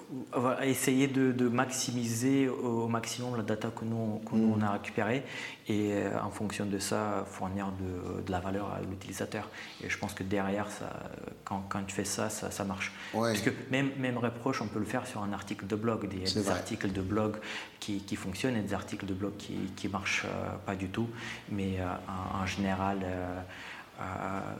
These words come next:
Speaker 1: je suis sûr qu'il y a quasiment un, une infinité de nombre d'articles de blog qui sont pas, pas lus ou qui vont, euh, euh, moins d'un vue par, euh, par mois. Et, euh, au mieux de se mettre,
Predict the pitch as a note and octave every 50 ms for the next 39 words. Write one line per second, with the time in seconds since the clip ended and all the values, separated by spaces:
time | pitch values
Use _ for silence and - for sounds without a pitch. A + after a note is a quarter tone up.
0 | - - - - - - - - - - - F2+ G2 G2 G2 F#2+ - - - -
1 | F#2 - G#2+ F#2+ - - F#2 F2 - - G2+ F#2 G2 G2 G2+ G2+ G2+ G2+ G2 F#2+
2 | F#2+ - - - - - G2 G2+ G2 G2 F#2+ F#2+ G2 G2 - A#2 A2+ A2+ A2+ -
3 | B2 A#2+ A2 G#2+ - A#2+ A2 A2+ A2 A2 G#2+ G#2+ A2 A2+ A#2+ A#2+ A2 A2+ A2 G#2+
4 | G#2+ G2+ - - B2 A2+ G#2 A2 G#2 G#2 A#2 A2+ A2 - - - - G#2+ G2 F#2+
5 | F#2+ A#2 A2+ G#2+ G#2 - - A2 G#2+ G#2+ G#2+ A2 A2+ G#2+ G#2 G#2 G2+ G2 G2 G2
6 | G2 G2 - G#2 G2 F#2+ G2+ G#2+ G#2 G#2 G2+ F#2 G2 G2 - - - - - -
7 | - - - G#2+ G2+ G2+ G2+ - A2 A2 G#2+ G#2+ G#2+ G#2+ G#2+ A2 A2 G#2+ - -
8 | - - - A2+ A2+ A2 A2+ A2 A2 G#2+ G#2 G#2+ A2 A2 A2 A#2 G#2 G2 G#2 G2
9 | F#2+ G2 F#2+ F#2+ G2 G#2+ G2+ G#2 G#2+ A#2+ C#3+ - - - - - - - - -
10 | - - - G2+ G2 G2 F#2+ G2 G2 G2 G2 G2 G2 F#2+ F#2+ F#2+ G2 G2 G2+ G2
11 | G2 G2+ G#2+ A2 G#2 G#2 G2 F#2+ F#2+ F#2+ F#2 F#2 - - - - - - - -
12 | - - - - - - - - G2+ G2 - -